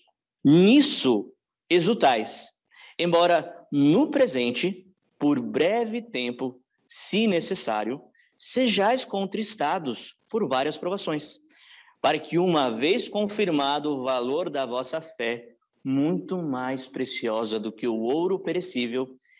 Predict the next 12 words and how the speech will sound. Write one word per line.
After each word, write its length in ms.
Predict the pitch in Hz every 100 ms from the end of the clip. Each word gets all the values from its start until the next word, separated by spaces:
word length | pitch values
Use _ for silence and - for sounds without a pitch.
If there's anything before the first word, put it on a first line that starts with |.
| _
mesmo 520 | 139 135 151 240 233 247
apurado 500 | 240 220 156 151 160
por 140 | 208
fogo, 420 | - 139 135 151 - - -
redunde 640 | - 196 165 135 120 98 - - -
em 80 |
louvor, 540 | 131 110 101 120 180 - - _ _ _ _ -
glória 520 | 120 117 120 139 139 - - -
e 220 | 170 156
honra 560 | 180 214 175 139 101 - -
na 100 | 135
revelação 840 | 127 117 120 120 - 127 117 113